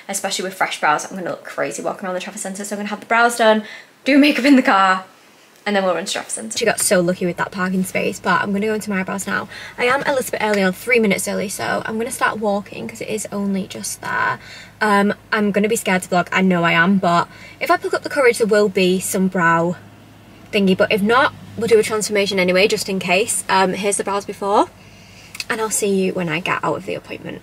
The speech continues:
The brows all done. I'm obsessed. I have just put some makeup on as well. Ready to go to the Trafford Centre. Um, thought I'd address the ele-, elephant in the room, which is the new car. I am obsessed. She's a little five hundred.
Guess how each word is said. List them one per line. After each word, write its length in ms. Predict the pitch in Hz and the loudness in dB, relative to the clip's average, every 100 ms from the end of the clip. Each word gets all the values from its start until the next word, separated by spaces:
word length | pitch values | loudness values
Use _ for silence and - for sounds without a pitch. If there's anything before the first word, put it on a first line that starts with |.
| - - | -12 -10
The 80 | |
brows 500 | - 185 185 190 - - | -4 0 0 0 -2 -8
all 220 | 185 180 | -8 -10
done. 500 | 196 196 175 190 247 - _ _ _ _ _ _ _ _ _ _ - | -6 0 0 0 -4 -10 _ _ _ _ _ _ _ _ _ _ -4
I'm 140 | 175 | -4
obsessed. 480 | 170 - 170 165 - | -4 -2 0 0 0
I 60 | 185 | 0
have 160 | 185 | 0
just 180 | 180 190 | -2 -6
put 120 | 180 | -4
some 100 | 196 | 0
makeup 240 | 175 170 - | 0 -2 -4
on 120 | 160 | -8
as 160 | 147 - | -6 -2
well. 300 | 170 160 175 - - - _ | 0 2 0 -4 -20 -20 _
Ready 160 | 240 269 | 0 2
to 80 | 277 | 4
go 80 | 269 | 4
to 80 | |
the 80 | 254 | 2
Trafford 280 | 262 233 233 | 2 0 2
Centre. 520 | 247 233 233 214 214 | 0 0 2 4 4
Um, 600 | - 202 196 196 196 196 - - - - - _ | 4 4 4 4 2 -4 -8 -20 -20 -20 -20 _
thought 120 | 554 | 0
I'd 80 | 494 | 2
address 220 | 415 381 | 2 0
the 120 | - | 0
ele-, 200 | 302 247 - | 2 2 2
elephant 320 | 240 226 220 | 2 2 0
in 80 | 202 | 0
the 80 | 190 | 2
room, 180 | 170 214 | 2 2
which 180 | 240 | 0
is 100 | 240 | -2
the 100 | - | 0
new 180 | 202 190 | 2 2
car. 380 | 190 170 170 185 | 2 4 6 6
I 100 | 202 | 4
am 260 | 185 180 180 | 2 2 0
obsessed. 640 | 180 175 - - 196 190 - | -4 -8 -8 -2 -2 -2 -4
She's 160 | 202 | -2
a 60 | 202 | -2
little 200 | 190 196 | -4 -6
five 280 | 190 185 185 | -4 -4 -4
hundred. 580 | 269 294 294 294 294 | -8 -2 4 4 4